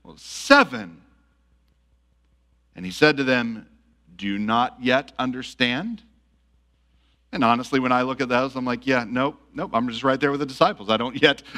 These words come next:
understand." But I, one of the things I do know is even Jesus was making note in the passage itself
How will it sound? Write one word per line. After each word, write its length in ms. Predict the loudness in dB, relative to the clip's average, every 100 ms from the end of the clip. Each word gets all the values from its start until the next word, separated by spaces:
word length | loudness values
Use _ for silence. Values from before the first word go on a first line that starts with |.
| 4
understand." 800 | 4 4 -4 2 2 2 -2 2
But 140 | 4
I, 100 | 6
one 200 | 4 0
of 80 | 0
the 80 | 0
things 200 | 0 2
I 100 | 2
do 240 | 2 0
know 540 | 2 4 4 2 -6 -12 _ -20 -20 2
is 200 | 2 4
even 340 | 2 2 2 -2
Jesus 800 | 2 4 6 4 0 -4 -4
was 180 | -4 -4
making 480 | 4 4 4 0 0
note 320 | 2 0 -4 -12 -6 0
in 80 |
the 80 | 0
passage 480 | 6 6 6 2 -2
itself 560 | -4 2 4 6 4